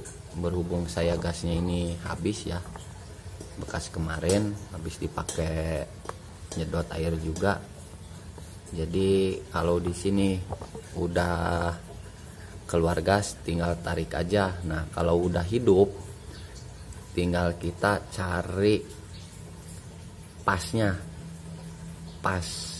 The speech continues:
pas gasnya. Biasanya kan kalau, kalau itu kayak gas kabur. Nah, tinggal setting aja,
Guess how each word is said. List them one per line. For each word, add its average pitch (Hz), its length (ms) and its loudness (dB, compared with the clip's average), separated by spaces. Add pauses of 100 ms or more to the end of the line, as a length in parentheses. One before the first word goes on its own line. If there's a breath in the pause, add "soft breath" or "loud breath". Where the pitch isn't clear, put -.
(160)
pas 92 160 0 (160)
gasnya. 92 560 4 (880 loud breath)
Biasanya 90 480 2
kan 98 320 4
kalau, 87 400 4
kalau 85 640 4
itu 85 160 2 (720)
kayak 85 240 2
gas 87 160 0
kabur. 98 480 8 (320)
Nah, - 160 -4
tinggal 78 240 -6
setting 82 400 -2
aja, 90 320 4